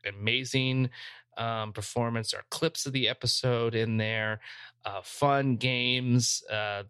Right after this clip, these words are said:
that have been played on there. Uh, we have, for patrons that wanna join, we have an interview with Amanda Beers, who plays Marcy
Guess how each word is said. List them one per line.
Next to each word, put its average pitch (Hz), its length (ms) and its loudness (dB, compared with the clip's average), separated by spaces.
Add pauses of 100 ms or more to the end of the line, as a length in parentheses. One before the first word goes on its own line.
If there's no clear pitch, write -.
that 101 480 -2 (100)
have 107 260 -6
been 98 200 -6
played 110 340 -4
on 107 220 -4
there. 101 320 0 (420)
Uh, 104 180 -6
we 101 200 -2
have, 101 320 -2
for - 180 0
patrons 131 720 0
that 110 140 2
wanna 113 180 0
join, 117 440 -2
we 110 120 -8
have 98 280 -4
an 101 160 -10
interview 117 600 0
with 107 340 -2
Amanda 127 480 2
Beers, 120 560 0
who 107 100 0
plays 113 540 2
Marcy 143 580 4